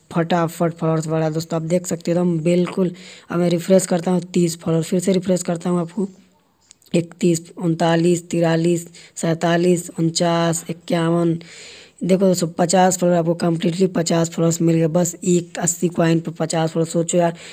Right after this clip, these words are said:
अगर आप उसी तरह के मतलब हर प्रोसेस जितना स्टेप बताएं पूरा स्टेप करते जाओगे तो आपको इस तरह से फॉलोअर्स मिल जाएगा।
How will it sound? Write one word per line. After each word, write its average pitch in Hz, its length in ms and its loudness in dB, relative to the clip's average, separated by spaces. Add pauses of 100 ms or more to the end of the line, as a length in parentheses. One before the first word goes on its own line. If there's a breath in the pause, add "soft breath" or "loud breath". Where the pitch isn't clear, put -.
(200 loud breath)
अगर 185 200 2
आप 180 160 4
उसी 185 160 0
तरह 175 160 0
के 180 240 4
मतलब 180 380 0
हर 180 200 2
प्रोसेस 175 360 0
जितना 170 300 0
स्टेप 185 220 0
बताएं 175 280 0
पूरा 180 240 0
स्टेप 180 300 -2
करते 160 280 -2
जाओगे 160 580 0 (680 loud breath)
तो - 60 -6
आपको 170 220 -2
इस 175 100 0
तरह 180 140 0
से 170 100 0
फॉलोअर्स 175 360 0
मिल 170 200 4
जाएगा। 156 280 2